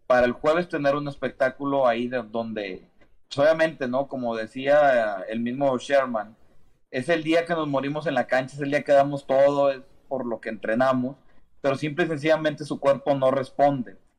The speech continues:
Él critica mucho en esta instancia cómo los, cómo la, la calendarización de ese entonces, de los jueves, desgasta a los jugadores, desgasta el espectáculo.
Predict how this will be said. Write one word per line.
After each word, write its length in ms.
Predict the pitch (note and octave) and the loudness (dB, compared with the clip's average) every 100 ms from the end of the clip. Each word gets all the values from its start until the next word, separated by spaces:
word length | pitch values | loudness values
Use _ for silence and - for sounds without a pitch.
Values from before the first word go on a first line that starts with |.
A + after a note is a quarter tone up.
| - - _ - | -20 -20 _ -2
Él 220 | C#3 C#3 | 0 0
critica 480 | F3 E3+ D#3+ F3 E3 | -4 -4 -4 0 2
mucho 560 | E3 D#3+ - E3 D#3+ | 0 -2 -6 -2 -2
en 100 | D3 | 0
esta 220 | C#3 - | -4 -4
instancia 720 | D#3 C#3+ E3 D3+ B2+ C3+ B2 - _ - - - - - _ _ _ | -8 -2 0 0 0 -2 -2 -6 _ -20 -20 -20 -20 -20 _ _ _
cómo 420 | - D#3+ E3 E3+ | -2 0 2 2
los, 460 | E3 D3+ C#3 C3 A#2+ - - | 2 0 -2 -4 -8 -14 -6
cómo 280 | D3 D#3 | -6 -4
la, 460 | D#3+ D3 C#3 B2+ A#2 G#2+ | -4 0 4 4 2 0
la 160 | B2 B2 | 0 0
calendarización 640 | C3 C3 B2+ B2+ B2+ C#3+ | 0 0 -2 -2 -4 -4
de 60 | D3 | -4
ese 100 | D#3 | -4
entonces, 480 | D3 D#3 D3 C3+ A#2+ | -2 0 0 -2 -6
de 80 | A#2 | -6
los 160 | A#2 | -6
jueves, 400 | - D3+ B2+ C3+ - _ _ - - | 0 2 2 0 -10 _ _ -20 -4
desgasta 460 | B2+ B2+ C#3+ C#3 | 0 4 2 2
a 40 | F3 | -2
los 100 | D3 | -2
jugadores, 560 | D3 C3+ C3 C#3+ D3+ D3+ | 0 2 4 2 2 -6
desgasta 420 | A2+ A2 B2+ B2+ | -10 -2 -2 0
el 80 | C#3+ | -4
espectáculo. 760 | B2+ - - B2 A#2+ D3 E3 | -6 -10 -4 -2 -2 -4 -4